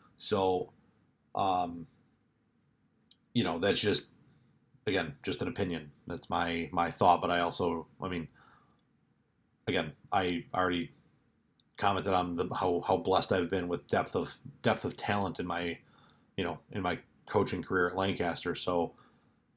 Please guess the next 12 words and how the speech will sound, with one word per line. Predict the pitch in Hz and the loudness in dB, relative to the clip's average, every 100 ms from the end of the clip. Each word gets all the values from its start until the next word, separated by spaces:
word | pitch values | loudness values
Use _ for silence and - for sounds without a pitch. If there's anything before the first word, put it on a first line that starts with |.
| _ 90 | _ 0
um, | 85 85 82 82 80 _ _ _ _ _ _ _ _ _ - | 2 2 -2 -8 -12 _ _ _ _ _ _ _ _ _ -8
you | 87 | -2
know, | |
I | 92 | 0
know | 95 98 95 | 2 6 6
that | 92 | 4
other | - 98 90 | 2 0 0
teams | - 101 92 87 85 80 - - - _ _ | -2 -4 -4 -4 -4 -2 -4 -4 -12 _ _
are | 92 87 85 80 - _ _ _ _ _ _ _ _ _ - | 2 4 2 0 -6 _ _ _ _ _ _ _ _ _ 2
also | 110 110 - 98 87 | 6 6 6 4 4
that | 87 - | 0 0
fortunate, | 95 90 - 90 87 | 0 0 -2 -6 -6